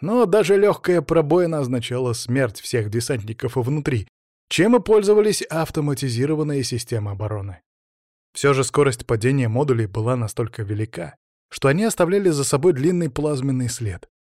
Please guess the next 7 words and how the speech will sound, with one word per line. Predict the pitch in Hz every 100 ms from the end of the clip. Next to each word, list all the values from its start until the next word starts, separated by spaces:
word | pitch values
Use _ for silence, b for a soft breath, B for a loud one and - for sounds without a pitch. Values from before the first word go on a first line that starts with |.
| _
Температура | - 117 131 139 135 170
за | 131 131
броней | 139 151 160
достигала | 127 - 123 160 156
трех | 120 165 -
тысяч | - 175 156 139
градусов. | 143 185 196 113 - 135 -